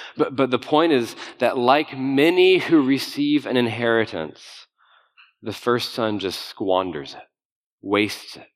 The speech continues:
wastes his time, wastes his blessing, wastes his purpose, living in sin and disregarding the blessings. I-, is that you? There's a second son in the story, though, who's,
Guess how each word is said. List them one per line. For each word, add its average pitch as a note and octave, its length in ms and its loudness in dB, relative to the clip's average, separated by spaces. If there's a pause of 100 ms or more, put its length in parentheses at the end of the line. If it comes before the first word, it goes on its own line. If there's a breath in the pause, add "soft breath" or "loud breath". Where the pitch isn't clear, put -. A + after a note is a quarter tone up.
(360)
wastes A#2 420 0
his A2+ 160 -8
time, F#2+ 380 -6
wastes G#2+ 380 -2
his F#2+ 180 -10
blessing, F2 420 -8
wastes A2+ 360 0
his - 140 -8
purpose, - 680 -12 (840)
living F#2 300 -4
in F2 140 -8
sin E2+ 240 -6
and E2 120 -8
disregarding D#2 560 -8
the C2 60 -16
blessings. - 640 -20 (1200)
I-, F#2+ 160 -12
is G2 140 -12
that G#2 180 -4
you? A#2 240 -6 (2000)
There's A#2+ 160 -4
a A2 60 -6
second D3 380 -2
son A2+ 180 -2
in G#2 80 -4
the G2 60 -6
story, G2+ 320 0
though, G2+ 200 2
who's, A2 220 -2